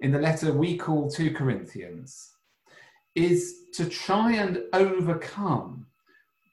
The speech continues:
some of the shattering of relationships that has taken place there.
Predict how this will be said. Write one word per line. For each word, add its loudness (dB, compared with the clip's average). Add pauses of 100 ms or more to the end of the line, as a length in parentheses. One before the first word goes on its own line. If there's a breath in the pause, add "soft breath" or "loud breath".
(220)
some 0
of 0
the 2
shattering 0
of 0
relationships 0
that -8
has -2
taken -2
place -2
there. -14